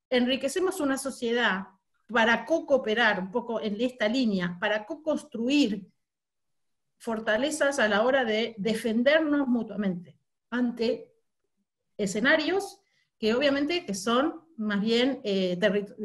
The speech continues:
globales o, o, o, o continentales, ¿no? Yo a lo que,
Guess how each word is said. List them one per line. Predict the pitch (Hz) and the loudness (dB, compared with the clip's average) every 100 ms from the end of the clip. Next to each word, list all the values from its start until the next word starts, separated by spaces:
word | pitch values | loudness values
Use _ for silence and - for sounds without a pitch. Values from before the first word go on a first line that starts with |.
| 185 | -4
globales | 202 208 226 254 277 294 - - | 4 6 6 4 4 2 -6 -6
o, | 196 | 0
o, | 202 196 196 190 185 185 190 | 2 2 0 0 -2 -4 -8
o, | 185 180 175 175 - | -6 -2 -2 -4 -6
o | - 196 | -8 -2
continentales, | 196 196 190 190 196 220 185 | -2 0 -2 -2 0 -2 0
¿no? | 180 226 - _ _ _ _ _ _ | -2 -2 -6 _ _ _ _ _ _
Yo | - 240 | 0 2
a | |
lo | 247 | 2
que, | 226 202 190 | 2 0 -2